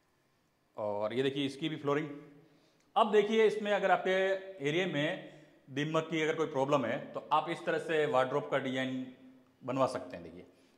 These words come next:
ये मार्बल और ग्रेनाइट दोनों मिक्स हैं। ये देखिए पूरा ये क्लाइडिंग में पूरा पार्टीशन जो ले रखा है ये सब मार्बल का है, और शेल्फों में सब में देखिए ये ग्रेनाइट यूज़ कर रखा है। और एक चीज़ देखिए, अगर आपको ग्रेनाइट कहीं कम पड़ जाए, देखिए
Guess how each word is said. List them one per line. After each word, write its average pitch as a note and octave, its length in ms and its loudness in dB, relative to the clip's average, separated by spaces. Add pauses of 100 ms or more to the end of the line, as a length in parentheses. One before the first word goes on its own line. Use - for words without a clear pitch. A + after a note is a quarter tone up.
ये C3+ 180 2
मार्बल D3+ 360 8 (520)
और C3 140 4
ग्रेनाइट D3+ 380 4
दोनों D3+ 200 2
मिक्स E3 220 -2
हैं। F#3+ 100 2 (760)
ये C3 100 -2
देखिए B2+ 200 -2
पूरा D3+ 180 2
ये D3+ 120 2
क्लाइडिंग D#3+ 400 0
में E3 160 -2
पूरा E3 160 0
पार्टीशन D#3+ 360 0
जो F3 80 -2
ले E3+ 100 0
रखा E3+ 200 2
है G#3 220 0
ये C#3+ 60 -10
सब D#3 160 -2
मार्बल C#3+ 260 4
का D3+ 120 4
है, - 460 -2
और B2+ 140 2
शेल्फों E3 360 2
में G#3 140 2
सब F#3+ 160 0
में F#3 140 2
देखिए D#3+ 240 0
ये D3+ 120 0 (440)
ग्रेनाइट D#3 280 4
यूज़ D3 180 0
कर A#2+ 80 -2
रखा G#2+ 220 0
है। - 160 -8 (240)
और E3+ 100 6
एक G3+ 120 4
चीज़ G#3 140 0
देखिए, F3+ 240 4
अगर D#3 140 4
आपको F3 380 4
ग्रेनाइट E3+ 340 2
कहीं F#3 160 2
कम E3 180 0
पड़ D3+ 100 2
जाए, D3 120 6
देखिए B2 240 -2